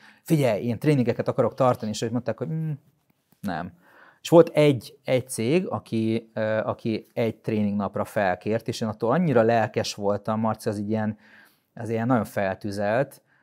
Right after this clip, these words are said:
hogy, ö, hogy akkor ak-, azt éreztem, hogy van, van remény. Aztán, amikor el-, elárverezték a házunkat, akkor meg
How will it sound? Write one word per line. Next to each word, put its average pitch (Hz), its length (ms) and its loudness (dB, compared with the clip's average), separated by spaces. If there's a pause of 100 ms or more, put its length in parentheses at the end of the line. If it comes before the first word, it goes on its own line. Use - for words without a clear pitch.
hogy, 107 500 -2
ö, 104 280 2 (120)
hogy 110 160 -2
akkor 113 240 -2
ak-, - 260 -6 (120)
azt - 140 -12
éreztem, 104 360 -4
hogy 101 140 -4
van, 98 240 -4
van 107 220 0
remény. 117 500 -4 (560)
Aztán, 147 240 2
amikor 143 220 2
el-, 151 300 6
elárverezték 120 680 0
a 113 40 -6
házunkat, 123 600 -4
akkor 120 280 -2
meg 113 340 -2